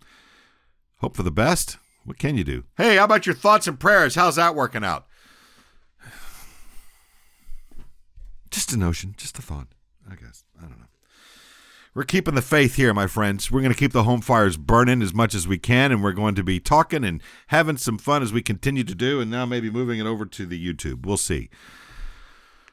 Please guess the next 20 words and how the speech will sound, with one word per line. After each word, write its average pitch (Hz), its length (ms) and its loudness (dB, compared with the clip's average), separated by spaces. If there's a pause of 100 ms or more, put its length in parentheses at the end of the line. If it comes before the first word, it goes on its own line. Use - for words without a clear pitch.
(480)
So, 180 120 2
yeah, 151 240 6 (100)
I 143 80 2
didn't 165 220 4
mean 151 160 2
this 143 140 -2
to 110 100 0
be 123 80 4
a 107 80 6
bummer, 117 340 4
and 135 80 2
I 117 60 4
don't 120 160 2
expect - 320 -4
it 104 60 -4
to 90 60 -4
be 92 120 2
a 85 80 2
bummer, 80 260 2
but, 92 140 0